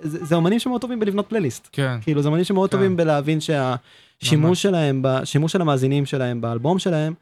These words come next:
Speaker 1: הוא שימוש של פלייליסט ופחות כאלבום עם אמירה.
Speaker 2: מהמם.
Speaker 1: אה, ובגלל זה אני חושב שלגמרי סיזה איבדה אצלי נקודות בגלל
Speaker 2: Mm.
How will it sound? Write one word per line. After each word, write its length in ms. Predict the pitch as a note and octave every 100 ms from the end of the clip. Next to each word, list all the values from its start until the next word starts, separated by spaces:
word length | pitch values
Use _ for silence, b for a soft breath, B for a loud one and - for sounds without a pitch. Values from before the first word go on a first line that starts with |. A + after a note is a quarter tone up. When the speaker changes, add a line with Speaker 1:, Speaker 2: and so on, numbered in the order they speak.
| _ _ _
Speaker 1:
הוא 380 | - C#3 C3+ C3
שימוש 380 | - C#3+ D3 C#3+
של 120 | D3+
פלייליסט 420 | B2+ D#3 D#3 D3
ופחות 440 | C3 B2 B2 C#3 C3+
כאלבום 420 | D3+ C3+ C3 C3
עם 120 | B2+
אמירה. 260 | A#2+ B2 A2+ - b
Speaker 2:
מהמם. 280 | b A#2 A2+
Speaker 1:
אה, 40 | B2+ B2+ B2+ B2+ B2 A#2+
ובגלל 240 | C3+ C#3
זה 100 | C#3
אני 100 | F#3
חושב 180 | E3 D#3+
שלגמרי 920 | D#3+ F3 D3 B2+ - - C#3 C#3 D#3+ F3+
סיזה 400 | - D#3 D3+ D3+
איבדה 300 | C#3 C3 C#3
אצלי 180 | -
נקודות 320 | B2+ C3+ C3 B2+
בגלל 260 | B2+ B2
Speaker 2:
Mm. 420 | A#2+ A#2 A2+ A2